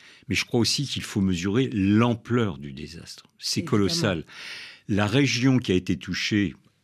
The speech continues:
Speaker 1: en gros, c'est plus d'un tiers de la France,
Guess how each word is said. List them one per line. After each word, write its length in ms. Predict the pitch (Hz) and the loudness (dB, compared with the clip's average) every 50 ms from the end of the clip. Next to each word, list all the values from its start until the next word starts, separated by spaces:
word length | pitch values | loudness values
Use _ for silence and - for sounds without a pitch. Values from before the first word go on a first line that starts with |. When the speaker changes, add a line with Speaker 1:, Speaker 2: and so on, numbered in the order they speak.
| _ _ - | _ _ -4
Speaker 1:
en 220 | 110 104 107 107 | 0 2 2 2
gros, 440 | - 107 87 95 104 117 135 156 156 - | 2 2 2 4 4 4 4 2 0 -4
c'est 300 | - - - - 123 104 | -6 -4 -2 2 2 0
plus 680 | - - - - - - 139 147 170 165 147 - - - | 0 0 -8 -10 -4 0 2 2 2 2 -2 -4 -8 -4
d'un 240 | 90 107 113 113 | 0 2 4 4
tiers 520 | 110 - - - - 120 117 127 139 123 107 | 2 0 -4 -2 0 0 0 0 0 -2 -2
de 100 | 90 98 | -2 0
la 140 | 98 95 90 | 0 0 -2
France, 520 | - - - 98 82 - - - - - | -4 -6 -8 -10 -10 -8 -10 -14 -16 -14